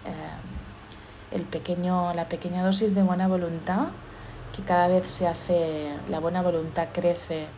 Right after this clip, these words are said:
y se transforma en, en algo que, en un río que te arrolla, ¿no? Em, es eso, es conectar con lo que eres.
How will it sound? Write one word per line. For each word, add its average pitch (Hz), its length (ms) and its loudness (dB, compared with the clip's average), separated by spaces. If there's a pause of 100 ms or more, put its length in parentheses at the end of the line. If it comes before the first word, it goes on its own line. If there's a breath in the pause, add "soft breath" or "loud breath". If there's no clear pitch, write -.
(420 loud breath)
y 190 60 -4
se 185 100 2
transforma 170 1040 -2
en, 156 380 -6 (280)
en 175 120 -2
algo 165 280 -2
que, 156 460 -4
en 170 100 -2
un 180 140 2
río 175 240 2
que 180 100 2
te 180 120 2
arrolla, 165 560 0 (200)
¿no? 254 180 -2 (720 loud breath)
Em, 175 280 2 (640)
es - 180 -4
eso, 101 260 -4 (380)
es - 160 -6
conectar 160 560 -6
con 151 160 -10
lo 156 160 -10
que 156 140 -10
eres. - 360 -12